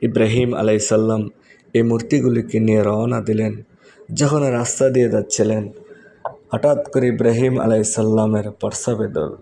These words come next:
ইব্রাহিম আলাইহিসসালাম পেশাব করার জন্য মূর্তিগুলিকে রেখে যখন পেশাব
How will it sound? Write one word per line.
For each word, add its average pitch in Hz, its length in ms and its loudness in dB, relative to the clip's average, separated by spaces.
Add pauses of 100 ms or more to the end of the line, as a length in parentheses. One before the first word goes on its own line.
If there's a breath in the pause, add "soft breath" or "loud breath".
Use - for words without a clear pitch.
(520 soft breath)
ইব্রাহিম 139 480 2
আলাইহিসসালাম 135 680 0
পেশাব 131 280 -2 (120)
করার 117 280 0
জন্য 113 480 -2 (440 soft breath)
মূর্তিগুলিকে 139 800 2
রেখে 123 300 2
যখন 113 340 0
পেশাব 113 340 -4